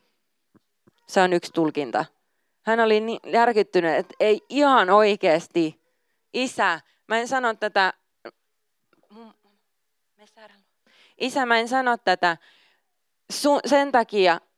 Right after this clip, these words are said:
että, että mun pitäisi sanoa se sulle. Mä sanon muiden takia, että, että he kuulee ja he ymmärtää.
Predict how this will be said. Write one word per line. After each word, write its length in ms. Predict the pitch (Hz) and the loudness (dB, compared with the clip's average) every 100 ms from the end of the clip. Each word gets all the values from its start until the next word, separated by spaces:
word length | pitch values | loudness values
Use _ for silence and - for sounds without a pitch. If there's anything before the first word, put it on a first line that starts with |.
| _ | _
että, 360 | 208 202 190 180 - | -2 0 0 0 -2
että 200 | - 185 | -6 -4
mun 200 | 208 233 | -2 -2
pitäisi 300 | 226 185 180 | 0 0 -2
sanoa 300 | 226 220 185 | -2 0 0
se 180 | 170 175 | 0 -4
sulle. 260 | 180 196 170 | 0 2 2
Mä 140 | 180 | 0
sanon 340 | 214 226 208 | -2 0 0
muiden 460 | 190 220 254 202 180 | 0 0 0 0 2
takia, 360 | 190 202 185 156 | 0 0 0 0
että, 180 | - | 0
että 280 | 151 208 202 | -2 0 -2
he 240 | 202 220 220 | 0 0 0
kuulee 540 | - 190 156 147 143 | 2 2 4 2 2
ja 120 | 160 | 0
he 200 | 185 175 | 0 -2
ymmärtää. 680 | 147 160 147 139 - 98 - | -2 -4 -4 -6 -4 -8 -8